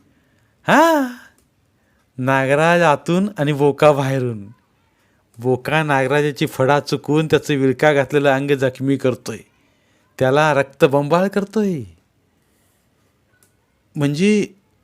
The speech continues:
बोक्याला नागराजाला कसं मारायचं हे माहिती आहे? होय, त्याची फडा आपल्या तोंडावर येऊ द्यायची नाही, अंगाला त्याचा दंश होऊ द्यायचा नाही, हे बोक्याला समजलंय.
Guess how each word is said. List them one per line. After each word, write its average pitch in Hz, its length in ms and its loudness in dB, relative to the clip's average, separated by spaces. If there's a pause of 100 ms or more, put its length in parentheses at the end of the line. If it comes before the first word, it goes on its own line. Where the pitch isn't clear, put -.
(100)
बोक्याला 165 520 0
नागराजाला 165 540 -2
कसं 175 260 -6
मारायचं 170 380 -2
हे 180 60 -2
माहिती 143 320 -2
आहे? 202 260 -2 (1300)
होय, 240 380 4 (1040)
त्याची 139 380 2
फडा 139 300 2
आपल्या 160 280 2
तोंडावर 151 380 2
येऊ 143 160 0
द्यायची 127 280 -2
नाही, 117 220 -12 (800)
अंगाला 139 380 0
त्याचा 165 280 0
दंश 156 320 0
होऊ 160 100 0
द्यायचा 147 300 4
नाही, 123 260 -6
हे 135 220 -2
बोक्याला 160 400 0
समजलंय. 185 500 -6